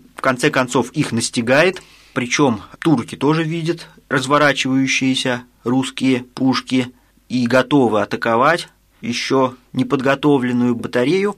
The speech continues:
И вот турки уже совсем близко, и здесь раздаются первые залпы, картечь врезается в турецкие порядки, удается турок разбить,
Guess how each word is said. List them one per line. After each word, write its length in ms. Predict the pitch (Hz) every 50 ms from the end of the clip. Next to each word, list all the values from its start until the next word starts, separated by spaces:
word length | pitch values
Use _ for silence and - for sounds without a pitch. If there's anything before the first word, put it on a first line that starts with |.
| _ _
И 80 | - 127
вот 280 | 139 143 127 - -
турки 420 | - 143 135 120 - - 113 107 98 - -
уже 460 | 120 113 110 117 120 117 110 101 - _ _ -
совсем 440 | - 107 - - - 135 117 110
близко, 680 | 107 110 120 120 139 160 180 175 - - - 185 185 180 180 _ _ _ _ -
и 100 | - 131
здесь 440 | 120 120 - 131 143 139 123 - - - - - - - -
раздаются 560 | - 127 117 117 131 131 131 120 123 - 120
первые 420 | - - 131 120 117 117 113 117
залпы, 540 | 117 120 156 170 185 196 190 - 190 185 185 - - _ -
картечь 640 | - 127 131 127 127 - 139 127 120 - - - - _ _
врезается 1000 | - - 107 98 107 120 123 120 123 135 127 117 110 107 101 - - 104 98 92 - - -
в 200 | - 107 104 - _ - - - _ _ _ -
турецкие 800 | - 107 117 120 120 110 - - - - 110 104 104 98 92 87 _ _ _ _
порядки, 800 | - 113 107 113 127 143 151 165 170 170 - - - 170 165 156 156 - - _ _ _ _ _ _ _ - - - - -
удается 720 | - 123 120 123 123 127 139 139 151 - - - 110 101
турок 360 | - - 131 123 113 107 -
разбить, 520 | 123 127 131 131 143 151 202 220 202 -